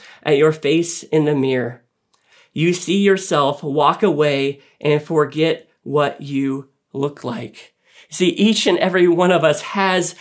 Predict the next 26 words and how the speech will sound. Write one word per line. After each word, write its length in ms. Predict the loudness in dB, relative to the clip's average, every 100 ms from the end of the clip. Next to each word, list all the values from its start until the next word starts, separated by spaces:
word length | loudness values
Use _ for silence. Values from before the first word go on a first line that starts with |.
| -20 _
access 880 | 0 0 0 -4 0 0 0 -4 -10 -14 _ _ _
to 120 | -2
truth. 640 | -2 -2 0 0 -2 -14 _ _ _ _ _ -2
We 140 | 0
do. 240 | 2 2
We 140 | 4 2
have 120 | 2
access 540 | 0 -2 0 0 0
to 120 | -2 -4
God's 420 | 0 0 0 -2
word. 340 | 0 2 2
We 120 | 2
have 180 | 0 0
the 80 | -2
Bible 500 | 0 0 2 0 -2
app. 340 | -2 -4 -6 -18 _ _ _ _
Man, 180 | 0 2
if 100 | 2
you 100 | 2
have 180 | 0 0
the 160 | 0
internet, 400 | 2 2 4 2
you 80 | 2
have 120 | 2
a 40 | 2
smartphone, 880 | 0 0 0 0 0 2 2 0